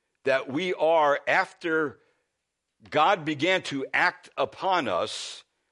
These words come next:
with resurrection power, we were in a predicament that we could do nothing about it ourselves. In other words,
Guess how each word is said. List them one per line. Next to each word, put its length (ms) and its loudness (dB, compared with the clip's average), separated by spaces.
with 180 -6
resurrection 760 -2
power, 480 2
we 360 -4
were 320 0
in 320 -2
a 260 0
predicament 680 -6
that 220 0
we 120 -6
could 220 -8
do 140 -6
nothing 720 -4
about 380 0
it 140 2
ourselves. 920 -2
In 80 -6
other 180 0
words, 520 -4